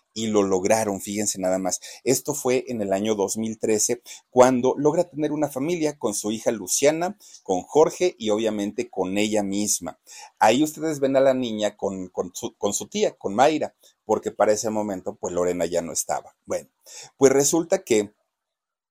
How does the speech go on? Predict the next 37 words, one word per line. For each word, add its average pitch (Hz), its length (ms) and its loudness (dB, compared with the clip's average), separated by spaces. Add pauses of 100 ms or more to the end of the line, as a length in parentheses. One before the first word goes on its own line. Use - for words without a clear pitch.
(240)
el 110 120 -4
doctor 110 540 0 (240)
la 90 140 0
manda 135 320 2
a 135 40 0
llamar 117 460 -2 (140)
y 110 100 -8
le 107 140 -2
dice, 123 480 -6
"Lorena, 101 520 -2 (120)
sí, - 340 -6 (380)
yo 113 160 -4
te 135 60 4
había 127 160 2
dicho 120 260 -8
que 107 80 -6
el 98 120 -8
ta-, - 200 0
que - 80 -10
el 92 100 -6
cáncer 104 380 -2
se - 120 -8
había 92 220 -2
detenido 110 640 -8
y 113 140 -14
que 92 80 -10
lo 87 140 -6
teníamos 95 440 -8
muy 95 220 -10
controlado, 160 600 2 (380)
pero 110 220 2
¿qué 127 160 -2
crees? - 380 -6 (640)
El 104 120 -8
cáncer 120 320 0
regresó". 92 520 -6 (720)
Lorena, 107 640 2